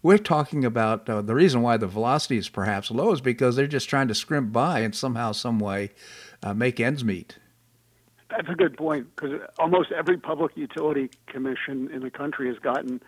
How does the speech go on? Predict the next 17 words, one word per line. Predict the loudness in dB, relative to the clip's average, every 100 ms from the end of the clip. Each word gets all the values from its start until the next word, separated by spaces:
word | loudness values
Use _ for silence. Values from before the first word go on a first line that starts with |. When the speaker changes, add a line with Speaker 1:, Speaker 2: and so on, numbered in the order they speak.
| -20 -16
Speaker 2:
rate | -2 -2 0
increase | -4 -6 -10 -16 -18 -12 -10 -8 -8
requests | -8 -8 -8 -8 -10 -14
from | -10 -8
the | -8 -8
electric | -6 -8 -8 -12
companies, | -12 -12 -12 -12 -16 -20 -20 -20 _ _ -12
to | -8
your | -6 -6
point, | -8 -10 -10 -8
so | -6
energy | -4 -4 -4 -8
prices | -8 -8 -8 -10 -14
will | -14
continue | -14 -16 -12 -8 -6 -6
to |
rise. | -6 -6 -6 -10